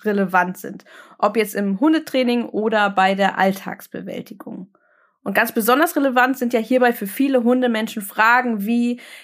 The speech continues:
inwiefern das eigene Verhalten Einfluss auf den Hund hat, wie genau man gesetzte Ziele mit dem bestmöglichen Outcome für Mensch und Hund erreichen kann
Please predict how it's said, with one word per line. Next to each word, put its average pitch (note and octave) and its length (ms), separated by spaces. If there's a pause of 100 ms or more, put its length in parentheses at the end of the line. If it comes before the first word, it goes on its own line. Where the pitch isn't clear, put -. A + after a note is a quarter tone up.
inwiefern A#3 420
das A3 140
eigene G#3+ 300
Verhalten G3+ 440
Einfluss C#4 400
auf A#3 220
den A3+ 180
Hund A3+ 260
hat, G#3+ 440
wie G#3 160
genau G3+ 260
man G3+ 220
gesetzte G3 420
Ziele C4+ 400
mit G3+ 240
dem F#3+ 140
bestmöglichen G3+ 760
Outcome A#3 480
für G3+ 160
Mensch G3 300
und F#3+ 180
Hund D4 160
erreichen A3 500
kann G#3+ 300